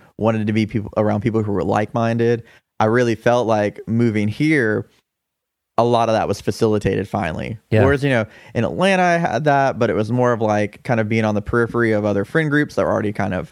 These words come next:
Speaker 1: a thing. And we're here is, like, you know, because music has such a strong,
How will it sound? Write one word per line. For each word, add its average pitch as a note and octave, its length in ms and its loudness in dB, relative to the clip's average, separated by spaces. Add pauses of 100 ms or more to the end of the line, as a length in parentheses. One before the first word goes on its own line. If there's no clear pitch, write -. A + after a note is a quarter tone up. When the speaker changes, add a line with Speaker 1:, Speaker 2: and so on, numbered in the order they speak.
Speaker 1:
a G2+ 60 -6
thing. D3+ 600 -2
And G#2+ 120 -2 (360)
we're A#2+ 100 2
here D3 260 2
is, C3 160 -2
like, G#2 220 0 (880)
you C3+ 100 -4
know, A2 360 0 (440)
because C3+ 400 2
music A#2+ 340 2
has G#2+ 220 0
such A#2 220 -2
a A2 100 0
strong, A2+ 800 0